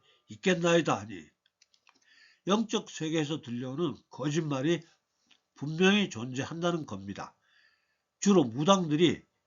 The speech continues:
이런 거짓 예언을 받게 됩니다. 무당들이 받는 예언은 보통 한두 가지 맛보기로 신기하게 맞는 예언을 하다가 결정적인 문제에서 틀린 해답을 가져오게 됩니다.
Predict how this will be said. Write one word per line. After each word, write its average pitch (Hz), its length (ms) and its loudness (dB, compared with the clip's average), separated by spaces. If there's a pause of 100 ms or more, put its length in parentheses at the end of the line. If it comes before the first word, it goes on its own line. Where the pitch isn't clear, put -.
이런 147 320 2
거짓 143 400 0
예언을 117 460 2
받게 123 300 -6
됩니다. 90 460 -10 (600)
무당들이 175 560 6
받는 131 320 0
예언은 120 440 0 (300)
보통 147 500 -2 (140)
한두 196 380 -2
가지 139 320 2
맛보기로 117 800 -2 (260)
신기하게 160 720 2
맞는 120 380 -6
예언을 139 380 4
하다가 101 460 -8 (440)
결정적인 180 880 2 (240)
문제에서 135 800 -2 (240)
틀린 165 380 -2
해답을 123 580 -4
가져오게 113 460 -4
됩니다. 92 500 -14